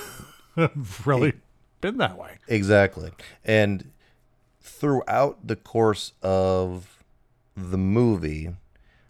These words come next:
Speaker 2: uh, this is more of, it really is more of a lighthearted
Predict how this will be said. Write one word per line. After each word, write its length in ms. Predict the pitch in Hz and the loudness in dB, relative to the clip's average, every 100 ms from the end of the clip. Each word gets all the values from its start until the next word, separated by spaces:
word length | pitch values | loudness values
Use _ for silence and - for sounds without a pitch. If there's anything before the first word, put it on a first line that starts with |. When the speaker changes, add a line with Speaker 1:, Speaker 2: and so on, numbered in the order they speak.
| _ _ | _ _
Speaker 2:
uh, 240 | 95 80 - - _ - - _ _ _ _ _ - | -6 -6 -8 -16 _ -20 -20 _ _ _ _ _ -8
this 180 | 175 185 | -6 -2
is 100 | 156 | 2
more 260 | 143 135 | 4 4
of, 220 | 113 87 - | 4 -2 -8
it 160 | 135 | -8
really 280 | 139 147 139 | -2 0 2
is 140 | 120 101 | 2 2
more 200 | 107 107 | 2 2
of 60 | |
a 40 | 95 | 2
lighthearted 840 | 87 92 90 90 90 90 87 92 | 2 2 0 0 -2 -2 -6 -10